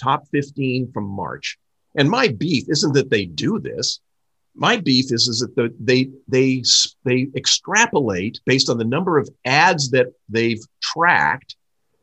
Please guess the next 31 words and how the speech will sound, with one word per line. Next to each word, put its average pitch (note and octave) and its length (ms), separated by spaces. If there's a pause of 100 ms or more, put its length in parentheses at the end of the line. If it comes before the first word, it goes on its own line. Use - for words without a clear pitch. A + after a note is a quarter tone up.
(280)
They C3 140
calculate D3+ 720
an B2 80
average D3+ 400
unit C#3 240
rate A2 420
for A2 80
podcasts, A2+ 1000 (180)
and C#3 100
they D3+ 80
come F3 160
up F3+ 140
with D3 100
a B2+ 160
revenue D3+ 520
number. D#2+ 420 (640)
So D3 140
they're D#3+ 140
able E3 160
to C#3 60
say, D3 120
"Well, D3+ 220
if D#3+ 120
Geico A#3 440
ran F#3+ 340
five F#3+ 340
thousand F#3+ 480
spots F3+ 840
on D#3 240
podcasts, F#3 640
that, E3 180